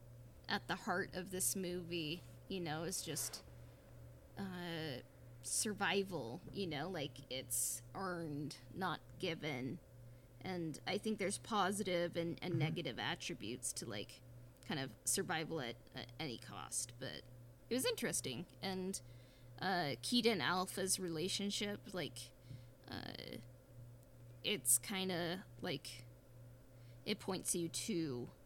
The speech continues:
Speaker 1: uh, survival, and it's what we identify with.
Speaker 2: Yeah, absolutely. And I, I,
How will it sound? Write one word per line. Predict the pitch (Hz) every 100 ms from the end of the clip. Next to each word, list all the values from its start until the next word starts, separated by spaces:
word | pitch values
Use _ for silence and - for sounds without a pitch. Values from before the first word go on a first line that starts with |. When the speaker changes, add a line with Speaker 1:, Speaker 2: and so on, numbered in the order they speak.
| - -
Speaker 1:
uh, | 151 113 101
survival, | - 185 - - - 80 - - -
and | - 123 - - - - -
it's | - 190
what | 185 -
we | 180
identify | - 160 - 95 - - -
with. | - - - - - - - - - - - - - - - - - - - - - - - - - - - - - - - - - - - -
Speaker 2:
Yeah, | 185 175 139 - - - 190
absolutely. | 196 - 226 180 160 -
And | - 190
I, | 202 202 -
I, | - 196